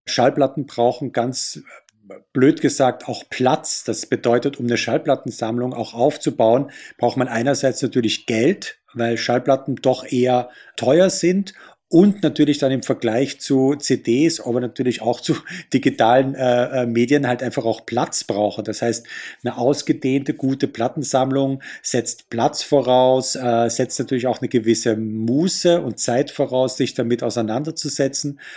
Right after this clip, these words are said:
Es setzt einen guten Plattenspieler voraus. Das bedeutet, ähm, da geht's natürlich nicht alleine nur ums Musik konsumieren, sondern es geht ums Musik hören. Und da ist natürlich ein gewisser, ähm, elitärer Anspruch natürlich einfach auch oftmals, äh,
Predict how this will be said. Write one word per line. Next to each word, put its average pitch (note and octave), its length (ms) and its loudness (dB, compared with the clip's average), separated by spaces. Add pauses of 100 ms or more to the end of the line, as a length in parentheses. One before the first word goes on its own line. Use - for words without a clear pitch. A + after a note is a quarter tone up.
(100)
Es B2 140 -4
setzt C3+ 240 0
einen C3+ 80 -2
guten A#2+ 260 0
Plattenspieler D3+ 680 0
voraus. B2 500 2 (340)
Das A#2+ 160 0
bedeutet, C3 680 2
ähm, A#2 460 2 (440)
da A#2 80 -4
geht's C3+ 260 0
natürlich C3 340 -2
nicht C3 180 -4
alleine B2+ 360 0
nur C#3 220 2
ums C#3 220 -8
Musik C#3 360 0
konsumieren, B2+ 720 0
sondern B2+ 180 -2
es - 100 -6
geht B2 160 0
ums B2+ 220 -10
Musik - 400 -8
hören. C3 380 2 (380)
Und A#2 200 -4
da A#2+ 240 4
ist D3+ 260 -4
natürlich B2+ 460 0
ein G2 100 -8
gewisser, A#2 720 2 (480)
ähm, A2+ 540 2 (160)
elitärer A#2+ 920 2 (180)
Anspruch B2 580 0
natürlich A#2+ 420 2
einfach A#2 240 -4
auch A#2 220 0
oftmals, A2+ 640 -2
äh, A2 480 -2